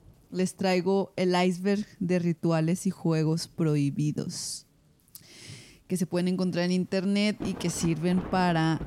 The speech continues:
eh, comunicarte con entes y ver cosas espectrales y et cetera, et cetera, ¿no? Así que, pues, le daré comienzo.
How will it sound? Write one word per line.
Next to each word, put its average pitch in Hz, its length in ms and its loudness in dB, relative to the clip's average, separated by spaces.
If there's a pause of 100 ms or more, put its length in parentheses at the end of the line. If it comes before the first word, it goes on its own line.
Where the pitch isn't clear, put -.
eh, 165 300 2
comunicarte 160 680 -2
con 160 220 0
entes 160 600 0
y 151 180 2
ver 151 240 0 (540)
cosas 160 300 -2
espectrales 156 840 -2
y - 160 0
et - 80 -4 (100)
cetera, - 160 -4
et - 220 -8
cetera, 175 180 -8
¿no? 185 140 -8 (2000)
Así 214 260 2
que, 233 220 2
pues, - 480 0 (800)
le 175 100 2
daré 170 220 2
comienzo. 202 680 2